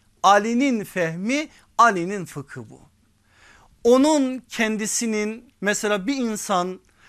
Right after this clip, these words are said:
başkalarına hükmederken adaletli olabilir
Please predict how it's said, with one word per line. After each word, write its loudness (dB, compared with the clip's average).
başkalarına 2
hükmederken -6
adaletli -2
olabilir -4